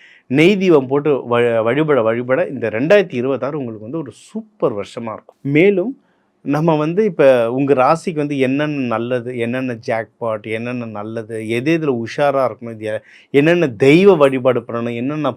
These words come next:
பரிகாரங்கள், இது எல்லாமே நம்ம பார்த்தோம். இப்ப ஜெனரலா ஒரு ஓவராலா இந்த ரெண்டாயிரத்தி இருபத்தாறுல பாத்தீங்கன்னா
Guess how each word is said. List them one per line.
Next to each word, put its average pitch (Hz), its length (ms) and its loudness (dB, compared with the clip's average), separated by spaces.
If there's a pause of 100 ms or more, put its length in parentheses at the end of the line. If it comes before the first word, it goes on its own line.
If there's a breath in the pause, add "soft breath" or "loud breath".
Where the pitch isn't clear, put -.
பரிகாரங்கள், 131 560 0
இது 107 140 -10
எல்லாமே 110 480 -10
நம்ம 113 240 -8
பார்த்தோம். 95 440 -14 (440 soft breath)
இப்ப 156 200 0
ஜெனரலா 202 680 6
ஒரு 156 60 4
ஓவராலா 185 800 4
இந்த 127 180 -2
ரெண்டாயிரத்தி 147 360 0
இருபத்தாறுல 135 600 -2
பாத்தீங்கன்னா 117 460 -6